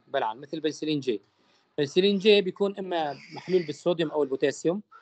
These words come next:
ويعطى عن طريق الوريد، وإذا كان بنزاسين بنسلين عن طريق العضل.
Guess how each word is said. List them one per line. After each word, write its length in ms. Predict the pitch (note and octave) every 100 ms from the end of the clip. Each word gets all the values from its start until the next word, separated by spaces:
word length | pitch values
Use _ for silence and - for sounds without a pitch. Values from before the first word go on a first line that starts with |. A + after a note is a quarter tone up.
| _ _ -
ويعطى 280 | E3+ F#3+ F3
عن 80 | D3+
طريق 300 | E3 F3+ E3+
الوريد، 380 | D3 C#3 A#2+ - - - _ _ - - - _ _ _ - -
وإذا 220 | D3+ C#3
كان 220 | D3 G3+
بنزاسين 480 | F3+ F#3 F#3 - F#3
بنسلين 420 | E3 D3+ D3+ F3
عن 80 | D3
طريق 220 | B2+ D#3+ D#3+
العضل. 360 | C#3 C3+ A#2+